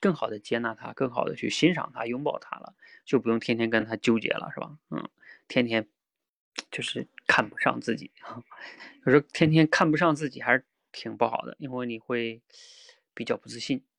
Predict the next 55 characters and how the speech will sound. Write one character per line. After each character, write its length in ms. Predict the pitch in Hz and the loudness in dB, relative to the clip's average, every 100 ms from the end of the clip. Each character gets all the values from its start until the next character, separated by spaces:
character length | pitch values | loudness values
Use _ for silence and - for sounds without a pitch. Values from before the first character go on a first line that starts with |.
| _ | _
嗯， 140 | - - _ _ _ _ _ _ - | -14 -14 _ _ _ _ _ _ -4
人 200 | 127 123 | 2 4
要 160 | 139 | 4
是 80 | 143 | 0
不 140 | - | -6
自 120 | 127 156 | -8 -8
信 300 | 185 165 127 | -4 -4 -6
就 80 | |
比 100 | - | -6
较 120 | 120 113 | -8 -8
麻 240 | - - | -6 -6
烦。 180 | - 180 _ _ _ _ _ _ _ _ _ _ _ _ _ _ _ | -8 -18 _ _ _ _ _ _ _ _ _ _ _ _ _ _ _
好， 220 | - 147 | 2 2
那 100 | 175 | 2
这 140 | 175 196 | -2 0
样 160 | 151 | 0
啊， 80 | 127 | -2
我 60 | 120 | -6
们 180 | 127 147 | -8 -8
接 100 | 160 | -6
下 100 | 165 | -4
来 140 | 151 | -4
呢， 100 | 147 | -4
有 100 | 143 | -6
请 300 | 156 135 117 | -8 -12 -16
下 160 | 113 196 | -6 -4
半 160 | 170 127 | -4 -6
场 120 | 113 | -10
的 80 | 110 | -14
同 200 | 117 110 | -16 -14
学 120 | - | -14
哈。 180 | - - | -12 -12
下 140 | - 147 | -6 0
半 160 | 147 | 2
场 160 | 127 117 | 2 0
呢， 140 | 120 | -2
我 60 | 117 | -2
们 120 | 120 | -2
还 140 | 120 | 0
有 100 | 127 | 2
两 220 | 131 120 - | 2 0 0
个 180 | - | -8
话 220 | 117 - - | -2 -2 -2
题。 260 | - - _ _ _ _ _ _ _ _ _ _ _ _ _ _ _ - | -6 -16 _ _ _ _ _ _ _ _ _ _ _ _ _ _ _ -10
来， 160 | 139 - | -6 -4
下 160 | - | -2
半 120 | 151 | 0
场 120 | 135 120 | 0 -2
同 120 | 127 | -4
学 140 | 131 | -4
可 100 | 123 | -2
以 80 | 123 | -4
连 200 | 117 117 | -4 -4
麦 180 | 120 117 | -2 -4
哈。 200 | 123 | -6